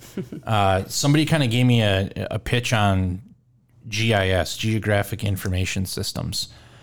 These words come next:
And this was kind of the precursor to some of the big, big data. But the thought process was, if you're a magazine salesperson selling to customers in northern Wisconsin versus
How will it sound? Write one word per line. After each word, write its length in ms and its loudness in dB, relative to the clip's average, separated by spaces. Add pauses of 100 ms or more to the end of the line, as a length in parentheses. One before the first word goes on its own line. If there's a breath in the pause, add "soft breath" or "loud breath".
(280 loud breath)
And 140 2
this 180 0
was 360 0
kind 240 0
of 80 2
the 80 0
precursor 880 0
to 160 -4
some 200 0
of 60 0
the 80 0
big, 380 0
big 220 0
data. 240 2
But 180 -2
the 100 -2
thought 300 0
process 460 2
was, 680 0 (800 loud breath)
if 180 -4
you're 140 6
a 60 6
magazine 680 4
salesperson 920 2
selling 480 2
to 380 0
customers 580 0
in 140 2
northern 400 4
Wisconsin 800 2
versus 840 0